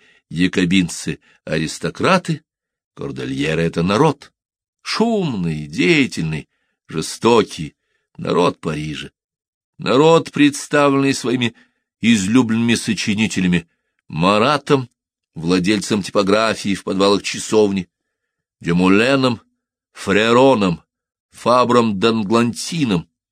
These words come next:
Анархасиусом Клодсом, своими ораторами, Дантоном, Элежандром, двумя мясниками, один из которых превратил парижские тюрьмы в скотобойни.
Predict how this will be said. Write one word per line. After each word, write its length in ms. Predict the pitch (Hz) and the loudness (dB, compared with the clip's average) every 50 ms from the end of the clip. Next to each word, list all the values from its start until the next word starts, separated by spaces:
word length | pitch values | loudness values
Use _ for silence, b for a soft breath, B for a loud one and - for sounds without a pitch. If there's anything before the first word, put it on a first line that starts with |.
| _ _ _ _ _ _ _ _ | _ _ _ _ _ _ _ _
Анархасиусом 1300 | - 76 87 101 107 117 123 123 117 - - - 143 143 123 - - 123 123 110 - - 135 127 117 110 | -8 -4 -2 0 0 2 0 0 0 -2 -2 0 0 0 -2 -2 -4 -4 -4 -4 -2 0 0 0 0 -2
Клодсом, 1000 | - - - 104 101 110 123 131 131 120 107 - - - - 104 98 92 90 - _ _ _ _ _ _ _ _ _ _ _ _ _ _ _ _ | -6 -8 -6 -2 2 4 6 6 6 4 4 2 -2 -6 -4 -4 -4 -4 -6 -10 _ _ _ _ _ _ _ _ _ _ _ _ _ _ _ _
своими 340 | - - - 82 78 71 73 | -18 -12 -10 -8 -8 -6 -6
ораторами, 680 | 76 78 78 92 123 135 123 - - 101 87 82 82 - _ _ _ _ _ _ | -6 -4 -2 0 0 0 -2 -2 -2 -2 -2 -4 -6 -8 _ _ _ _ _ _
Дантоном, 840 | - - 78 78 80 - _ - 110 120 117 107 95 90 85 80 _ _ _ _ - | -10 -8 -8 -8 -8 -6 _ 0 2 2 2 2 0 0 -2 -4 _ _ _ _ -10
Элежандром, 840 | 73 71 73 76 73 87 101 120 123 117 110 95 95 95 87 - _ _ _ _ _ _ | -8 -6 -6 -4 -2 -2 0 0 0 0 0 0 0 0 -2 -4 _ _ _ _ _ _
двумя 200 | - 76 78 80 | -14 -8 -6 -4
мясниками, 920 | 82 82 82 82 - - - 80 80 - - 101 107 120 113 92 87 - _ _ _ _ _ _ _ _ _ _ _ _ _ _ | -4 -4 -4 -6 -8 -10 -10 -10 -10 -8 -4 -4 -4 -2 -2 -4 -6 -6 _ _ _ _ _ _ _ _ _ _ _ _ _ _
один 300 | - - 76 80 82 82 | -16 -12 -10 -8 -6 -6
из 100 | 82 - | -6 -8
которых 260 | - - 82 80 78 | -8 -8 -8 -8 -8
превратил 400 | - - 78 78 76 - - 82 | -8 -8 -6 -6 -6 -6 -8 -8
парижские 640 | - - 82 95 123 139 - - - - 110 107 110 | -6 -4 -2 -2 -2 -2 -4 -8 -10 -10 -10 -10 -8
тюрьмы 400 | - - 120 110 101 101 95 - _ _ _ | -6 -4 -4 -2 -2 -4 -6 -8 _ _ _
в 120 | _ - - | _ -16 -12
скотобойни. 680 | - - 101 95 98 85 78 87 87 82 78 80 - | -6 -4 -4 -2 -2 -4 -4 -4 -4 -4 -6 -12 -18